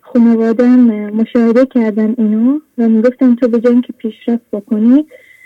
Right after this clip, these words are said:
اه، اینطوری شدی، از همه نظر افت کردی، حتی اخلاقت، همه چیت،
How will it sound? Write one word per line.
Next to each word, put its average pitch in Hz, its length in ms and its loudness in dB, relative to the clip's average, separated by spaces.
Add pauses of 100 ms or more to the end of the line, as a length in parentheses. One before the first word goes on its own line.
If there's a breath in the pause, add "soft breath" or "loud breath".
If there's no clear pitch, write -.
(120)
اه، 214 140 -2
اینطوری 226 560 0
شدی، 208 300 -4
از 202 140 -8
همه 226 360 2
نظر 220 320 -4
افت 226 260 -6
کردی، 214 460 -4
حتی 240 180 -2
اخلاقت، 233 640 -4
همه 220 320 -2
چیت، 269 300 0